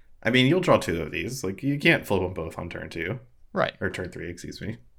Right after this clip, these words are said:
Speaker 2: But yeah, j-, this is just, like, a very playable one mana card that gives you, like, a ton more value out of, I love this card. I think this card's fantastic.
Speaker 1: Yeah, I'm a, I'm a big fan of this card. I just,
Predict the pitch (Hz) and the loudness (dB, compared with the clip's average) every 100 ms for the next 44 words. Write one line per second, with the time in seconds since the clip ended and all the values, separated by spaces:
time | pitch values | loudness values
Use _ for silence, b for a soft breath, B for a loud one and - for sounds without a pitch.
0 | _ _ _ _ _ _ _ 120 120 127 | _ _ _ _ _ _ _ -2 0 2
1 | 113 - - 120 117 120 - 147 143 131 | 2 0 -8 -8 -6 -6 -6 -4 -2 -2
2 | 113 92 87 101 139 143 139 117 123 123 | -2 -6 -6 0 0 0 -4 0 2 2
3 | 107 98 98 - _ 110 113 110 107 104 | -2 -4 -6 -12 _ -2 0 2 0 0
4 | - 98 101 95 95 95 104 95 98 95 | 0 2 2 2 -2 -6 -6 -4 -4 -4
5 | 98 98 104 101 98 98 98 92 90 95 | -4 -6 -4 -2 -2 -2 -2 -2 -2 -2
6 | 92 85 95 - 123 120 98 92 90 92 | -2 -2 -4 0 0 0 -4 -10 -10 -12
7 | - 80 98 110 90 90 85 76 - - | -10 -4 -4 -4 -10 -12 -12 -14 -14 -12
8 | 57 - - - _ _ - 117 156 196 | -12 -10 -14 -18 _ _ -8 -4 0 -2
9 | - 165 180 135 104 87 80 76 - 87 | -2 -2 0 2 0 0 -4 -6 -6 -6
10 | 82 101 123 - | -4 -4 -4 -6